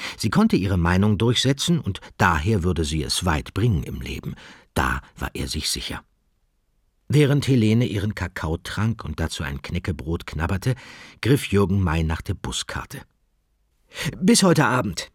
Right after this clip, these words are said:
Er drückte erst seiner Frau, dann seiner Tochter einen Kuss auf die Wange.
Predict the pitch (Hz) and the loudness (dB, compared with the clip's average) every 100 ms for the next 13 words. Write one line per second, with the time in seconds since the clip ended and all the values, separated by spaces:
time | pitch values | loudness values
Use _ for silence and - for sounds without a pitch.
0 | _ _ _ _ _ 87 78 73 87 60 | _ _ _ _ _ -4 -2 -4 -4 -2
1 | 87 - 92 78 - - 80 101 117 - | -2 2 2 0 -2 -2 2 0 -2 -10
2 | - 87 78 69 69 - 67 - 73 78 | -2 -2 -2 -4 -6 -8 -8 -6 -4 -4
3 | - - - - - - - | -6 -10 -10 -12 -12 -12 -12